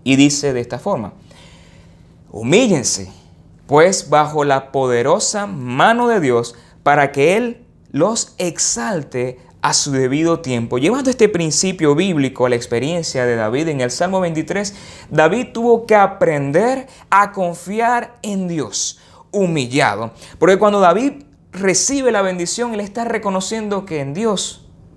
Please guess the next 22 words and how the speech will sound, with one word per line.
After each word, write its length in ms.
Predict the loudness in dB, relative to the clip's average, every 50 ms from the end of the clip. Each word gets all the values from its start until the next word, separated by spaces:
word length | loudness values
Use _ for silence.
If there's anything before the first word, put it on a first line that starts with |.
| -20 -20 -20 -20 -10
tiene 240 | -4 -2 0 0 0
todo. 360 | -2 -2 -4 -4 -6 -8 -14 -20 -20 -20 -20 -20 -20 -20 -20 -20
Fuera 320 | -4 2 2 4 4 4
de 120 | 2 2 0
Dios 420 | 0 -2 -2 -4 -6 -10 -14 _ _ _ -20 -20 -20 _ -20 -20 -20 -16 _
no 180 | -6 -6 -6 -4
tiene 220 | -4 -4 -4 -4
nada. 380 | -4 -6 -8 -8 -12 -16 -20 -20 -20 -20 -20 _ -20 -12 -8
Y 80 | -8
esto 140 | -4 -2 2
me 80 | 2 2
hace 160 | 4 4 2
recordar 380 | 0 2 2 2 4 4 2 2
aquel 220 | 0 0 -4 -2
pasaje 320 | -2 -4 -4 -2 -4 -2
popular 380 | -4 -4 -4 -2 -2 -2 0 0
de 60 | -2
Juan 240 | -2 -2 -4 -6 -6
quince, 300 | -6 -6 -4 -4 -2 -2
donde 200 | -2 -2 -2 -2
Jesús 300 | -4 -4 -6 -4 -4 -4
dice, 420 | -2 -2 -2 -2 -2 -2 -4 -4